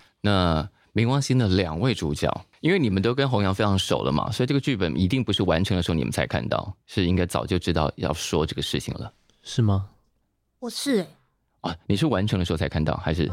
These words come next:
Speaker 3: 呃，我是
Speaker 1: 早，早就知道？
Speaker 3: 我早就知道这件事情。
Speaker 1: <laughs> 嗯。
Speaker 3: 应该是说我们那时候刚毕业，决定要在易碎节做一个制作的时候，
Speaker 1: 嗯。
Speaker 3: 我们是先从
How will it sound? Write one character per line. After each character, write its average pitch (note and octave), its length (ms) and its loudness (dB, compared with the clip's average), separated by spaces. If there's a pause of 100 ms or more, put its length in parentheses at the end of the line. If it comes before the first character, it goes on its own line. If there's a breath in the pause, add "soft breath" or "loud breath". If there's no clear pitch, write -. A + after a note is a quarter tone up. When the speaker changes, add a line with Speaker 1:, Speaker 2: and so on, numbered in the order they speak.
Speaker 3:
呃， G#3+ 80 -16
我 A3 160 -6
是 G#3+ 80 -6
Speaker 1:
早， F2+ 140 0 (240)
早 - 180 -2
就 B2 220 0
知 G2 100 0
道？ - 80 2
Speaker 3:
我 - 40 2
早 F#3+ 40 -4
就 B3+ 160 -4
知 G#3 200 -6
道 G3+ 200 0
这 G#3+ 80 2
件 A3 300 2
事 G#3+ 120 -2 (140)
情。 F3 180 -8
Speaker 1:
<laughs> - 60 -10
嗯。 F#2+ 240 0 (160)
Speaker 3:
应 D4 140 -8
该 D4+ 180 4
是 D#4 100 0
说 C#4+ 200 4
我 A#3+ 80 6
们 F#3+ 120 4
那 G#3+ 160 4
时 B3+ 100 -2
候 A3+ 220 4
刚 A3+ 280 2
毕 A3 180 4
业， G#3+ 160 6
决 F#3+ 180 -2
定 G3+ 220 4
要 G3+ 160 4
在 G3+ 160 2
易 G#3 140 4
碎 G3 180 4
节 D#3+ 160 -4
做 F#3+ 180 2
一 F#3+ 40 4
个 F3+ 100 0
制 G3 160 -2
作 F3 220 0
的 E3+ 40 -4
时 F3+ 120 -2
候， F#3+ 80 4
Speaker 1:
嗯。 G3 40 6
Speaker 3:
我 G3 40 6
们 F#3 160 0
是 A3 100 -2
先 A3 220 2
从 F3 340 0